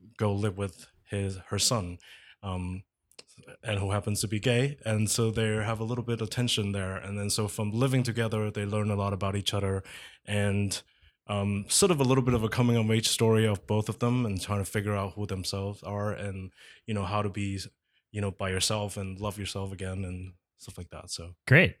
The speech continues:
Speaker 2: And I got to see it on Netflix, which is an,
Speaker 1: Cool.
Speaker 2: an achievement there for you. <laughs> We'll talk about
Speaker 1: Thanks.
Speaker 2: that later.
Speaker 1: Sure.
Speaker 2: Um,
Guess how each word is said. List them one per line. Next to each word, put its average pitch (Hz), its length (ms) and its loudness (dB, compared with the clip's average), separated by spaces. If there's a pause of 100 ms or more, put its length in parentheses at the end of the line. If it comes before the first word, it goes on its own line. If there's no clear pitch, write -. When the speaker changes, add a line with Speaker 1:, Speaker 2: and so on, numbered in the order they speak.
(100)
Speaker 2:
And 101 100 -2
I 101 160 4
got 98 300 2
to 101 80 4
see - 160 8
it 104 40 8
on 101 100 8
Netflix, 101 420 6
which - 200 2
is 104 140 4
an, 98 240 4
Speaker 1:
Cool. 135 200 4
Speaker 2:
an 117 100 8
achievement 107 360 6
there 107 140 6
for 110 140 4
you. 107 220 10
<laughs> - 80 10
We'll - 520 8
talk 123 100 12
about - 20 10
Speaker 1:
Thanks. 113 100 10
Speaker 2:
that 107 120 8
later. 107 200 8 (180)
Speaker 1:
Sure. 104 240 0
Speaker 2:
Um, 113 540 10